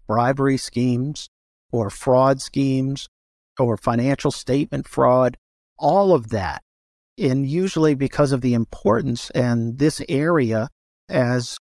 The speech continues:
an area ripe with risk, C C Os are getting more interested in this. And the Justice Department and the S E C are pushing them to get involved in this, particularly with regard to third-party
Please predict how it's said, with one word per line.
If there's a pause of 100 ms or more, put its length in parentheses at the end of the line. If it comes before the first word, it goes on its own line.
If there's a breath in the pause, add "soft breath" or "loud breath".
an
area
ripe (220)
with
risk, (540)
C
C
Os (280)
are
getting
more
interested
in
this.
And
the
Justice
Department
and
the
S
E
C
are
pushing
them (540)
to
get
involved
in
this,
particularly
with
regard
to
third-party